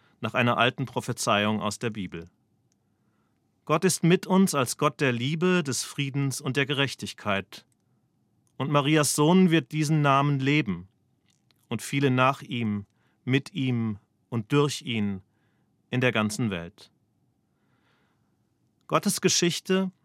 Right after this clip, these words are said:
Hannahs, Marias Geschichte, meine und deine gehören zusammen. Der Gott aller Welt schreibt sich hinein und schaut heraus aus den Zeilen unseres Lebens.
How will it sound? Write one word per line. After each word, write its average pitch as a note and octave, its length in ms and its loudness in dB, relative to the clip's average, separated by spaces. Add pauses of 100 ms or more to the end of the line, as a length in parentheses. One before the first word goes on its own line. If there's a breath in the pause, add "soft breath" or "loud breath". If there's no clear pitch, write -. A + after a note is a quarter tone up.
(120)
Hannahs, E3 960 0
Marias C#3+ 640 -2
Geschichte, E3 560 -2
meine C#3 400 4
und C3+ 260 -4
deine C#3 640 0
gehören B2+ 480 -2
zusammen. F#2 560 -6 (1120)
Der A#2 120 0
Gott E3 180 0
aller D#3 300 2
Welt C3 260 2
schreibt - 320 -4
sich - 140 -8
hinein B2 560 -2 (440 soft breath)
und - 160 -6
schaut C3+ 240 0
heraus A#2 520 0
aus A#2+ 180 -6
den A#2 160 -6
Zeilen A#2 500 0
unseres A2+ 520 -6
Lebens. F2 580 -10